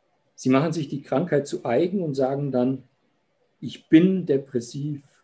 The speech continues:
oder "Ich habe eine Panikstörung." Aus meiner Sicht entfernen sie sich dadurch von der Heilung.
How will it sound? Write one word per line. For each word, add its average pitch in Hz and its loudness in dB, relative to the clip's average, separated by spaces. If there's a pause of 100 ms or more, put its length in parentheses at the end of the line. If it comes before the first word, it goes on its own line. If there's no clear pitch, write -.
(200)
oder 104 -4 (500)
"Ich - -10
habe 135 2
eine 113 0
Panikstörung." 110 -8 (1900)
Aus - -6
meiner 117 2
Sicht 156 -4
entfernen 131 2
sie 135 -8
sich 127 -12
dadurch 139 -2
von 117 -4
der 113 -2
Heilung. 104 -6